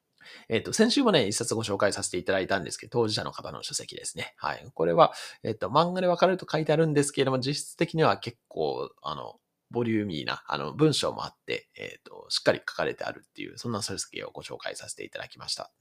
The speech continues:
で、まあ、シリーズね、三冊今まで出ていて、そのうちの一冊目をご紹介させていただいたっていう、そんな回ですけども、えーっと、コメントが、ゆかりんりんさん、ノエルさん、えー、トマさんからいただいてます。ありがとうございます。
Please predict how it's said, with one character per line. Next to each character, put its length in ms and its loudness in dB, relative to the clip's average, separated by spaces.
で、 320 -2
ま 120 4
あ、 40 4
シ 160 0
リ 80 6
ー 40 2
ズ 120 0
ね、 160 0
三 200 2
冊 360 4
今 160 4
ま 100 8
で 80 -2
出 160 -10
て 140 -2
い 120 -2
て、 140 -6
そ 160 -8
の 60 -4
う 20 -10
ち 80 -12
の 80 -2
一 100 -2
冊 220 -2
目 80 0
を 60 -4
ご 100 -6
紹 160 -8
介 160 -4
さ 140 -12
せ 80 -14
て 80 -14
い 60 -16
た 100 -10
だ 80 0
い 80 -6
た 80 -14
っ 80 -18
て 160 -20
い 20 -20
う、 60 -20
そ 120 -8
ん 40 -6
な 100 -4
回 220 -2
で 100 -16
す 80 -8
け 100 -12
ど 120 -10
も、 180 4
え 120 -6
ー 60 -8
っ 0 -
と、 120 -6
コ 140 -10
メ 140 -4
ン 100 -8
ト 100 2
が、 300 6
ゆ 120 -8
か 140 0
り 180 -4
ん 140 -14
り 140 -14
ん 60 -16
さ 180 0
ん、 120 -4
ノ 160 -6
エ 120 -6
ル 140 -14
さ 200 0
ん、 80 -10
え 140 0
ー、 60 -6
ト 120 4
マ 100 10
さ 120 -2
ん 40 -14
か 80 -12
ら 100 -8
い 60 -12
た 100 -2
だ 80 -2
い 60 -6
て 60 -12
ま 140 -12
す。 160 -10
あ 60 0
り 60 4
が 80 4
と 60 -6
う 60 -6
ご 20 -14
ざ 100 -8
い 60 -6
ま 120 -2
す。 100 -10